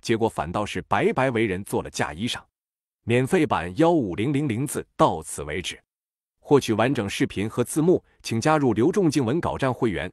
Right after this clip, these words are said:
H T T P S冒号斜杠斜杠L C J Script com。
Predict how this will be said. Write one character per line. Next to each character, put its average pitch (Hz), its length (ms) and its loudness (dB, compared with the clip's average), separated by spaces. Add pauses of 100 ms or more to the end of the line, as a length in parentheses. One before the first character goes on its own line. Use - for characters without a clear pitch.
H 117 240 -2
T 123 220 -2
T - 180 0
P 110 200 -2
S 127 260 -6
冒 123 120 2
号 - 240 -6
斜 135 220 0
杠 175 160 0
斜 143 240 0
杠 147 180 0 (120)
L 110 180 0
C 113 180 0
J 117 160 0
Script - 420 -4 (800)
com。 92 260 -2